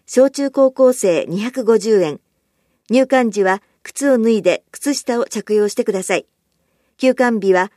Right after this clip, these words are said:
月曜日と木曜日。祝休日の場合は翌日です。お問い合わせは朝倉調査館まで。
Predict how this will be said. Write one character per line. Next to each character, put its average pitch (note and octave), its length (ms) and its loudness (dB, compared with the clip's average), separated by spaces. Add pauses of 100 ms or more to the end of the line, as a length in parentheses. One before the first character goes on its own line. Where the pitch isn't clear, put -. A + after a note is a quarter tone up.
(160)
月 G#3 260 0
曜 C#4+ 160 0
日 A3 140 -4
と G3 240 0
木 F#3 260 -2
曜 A3+ 240 2
日。 - 160 -4 (460)
祝 - 280 -2
休 C#4+ 200 -4
日 B3 240 -8
の B3 100 0
場 A3+ 200 -2
合 A3+ 60 2
は A#3 120 0
翌 E3+ 200 -2
日 G#3 280 -2
で G#3 140 0
す。 - 200 -16 (640)
お G#3+ 80 -4
問 C4 140 4
い B3 60 6
合 - 20 2
わ B3 60 0
せ A#3+ 140 -2
は G#3+ 220 0
朝 - 240 -4
倉 C4+ 220 0
調 C4 180 2
査 C4+ 120 0
館 G#3 160 -4
ま F3+ 160 -4
で。 E3 160 -2